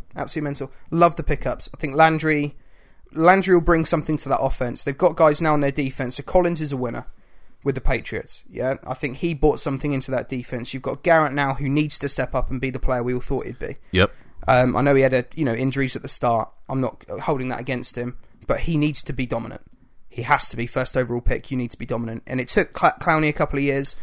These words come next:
Speaker 2: Yeah.
Speaker 1: so hopefully he can emulate that success.
Speaker 2: Mm-hmm.
Speaker 1: But that, that's a must. What they don't have is, is a tone setter on offense at the moment, and I think that by bringing in Landry,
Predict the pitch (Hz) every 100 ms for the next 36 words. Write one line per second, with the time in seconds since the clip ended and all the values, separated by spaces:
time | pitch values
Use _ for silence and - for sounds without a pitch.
0 | - 120 127 135 160 - 147 - 151 135
1 | 131 123 127 123 - - 76 - - 113
2 | 135 - - - - 123 113 - - -
3 | - - - - - 139 120 139 131 -
4 | 131 127 139 - - - - - 165 170
5 | - 185 175 147 143 123 127 - - 135
6 | 135 - 147 143 - 131 127 123 120 95
7 | 85 - - - - 110 117 120 120 113
8 | - - - - - 120 120 - 151 135
9 | - 131 120 - - - 131 - 160 151
10 | 143 139 143 139 139 127 123